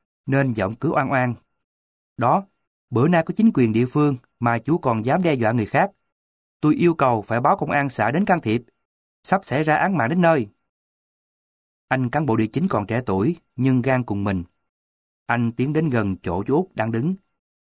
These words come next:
Tưởng chỉ cần động đậy thân hình một chút là lưỡi phản bé ngót kia sẽ róc từng mảng thịt trên người anh như người ta phát cỏ. "Không có chuyện tư hữu đất đai, mà nó thuộc sở hữu của toàn dân.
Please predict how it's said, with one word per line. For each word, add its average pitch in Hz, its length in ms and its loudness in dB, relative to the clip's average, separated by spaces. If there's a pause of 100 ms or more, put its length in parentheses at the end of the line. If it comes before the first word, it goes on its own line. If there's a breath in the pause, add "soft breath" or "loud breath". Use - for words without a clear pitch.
(420)
Tưởng 113 240 0
chỉ 170 120 2
cần 110 360 -4 (460)
động 117 220 -2
đậy 107 160 -2
thân 127 140 -6
hình 117 140 -2
một 95 200 -6
chút 214 180 -6 (420)
là 104 180 -2
lưỡi 101 180 -2
phản 113 300 -4
bé 147 120 -4
ngót 185 240 0
kia 131 280 0 (440)
sẽ 113 100 -4
róc 190 200 -2
từng 107 200 -2
mảng 101 180 -2
thịt - 140 -6 (240)
trên 127 240 -2
người 110 100 -2
anh 120 240 -2 (440)
như 127 160 2
người 104 160 -2
ta 110 180 -2
phát 143 220 -6
cỏ. 92 260 -2 (1500)
"Không 160 220 -4
có 185 180 -2
chuyện 104 260 -2
tư 143 160 -2
hữu 107 140 -2
đất 180 140 -6
đai, 135 320 -2 (480)
mà 120 160 0
nó 120 300 0
thuộc 110 180 -6
sở 120 120 -6
hữu 107 140 0
của 156 100 -8
toàn 107 240 -4
dân. 131 220 -2